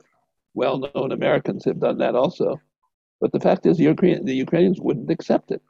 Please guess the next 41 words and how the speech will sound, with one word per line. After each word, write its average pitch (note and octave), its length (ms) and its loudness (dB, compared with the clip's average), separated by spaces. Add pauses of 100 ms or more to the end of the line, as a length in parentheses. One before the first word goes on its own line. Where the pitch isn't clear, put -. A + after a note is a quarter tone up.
(1080)
So - 140 2
what D#3 80 6
are F3+ 60 6
we G3 120 4
supposed E3+ 420 0
to D3+ 80 -6
do? G#3 420 0
Tell - 220 -2
them, - 260 -2 (320)
"No, D#3 440 2 (180)
we're C#3+ 160 0
sorry. D3+ 360 2
Well, B2 240 0
maybe F3 260 -2
you'd C#3 180 0
li-, - 240 0
rather C#3 260 0
like C3+ 260 -4 (320)
being D3 200 -8
in C#3 100 -10
the A#2+ 100 -8
West, B2 300 -6
but, - 120 -8 (960)
and - 160 -8
we D3 100 0
wouldn't F#3 240 2
mind C#3+ 260 -4
having - 280 0
you B2+ 140 -4
actually, B2+ 360 -4
but - 180 -4
we - 80 -6
can't - 260 -4
take - 240 0
you - 80 -2
because A#2+ 320 -6
the - 180 -10
Russians B2 360 -8
wouldn't - 240 -12
like - 180 -16
it." - 80 -18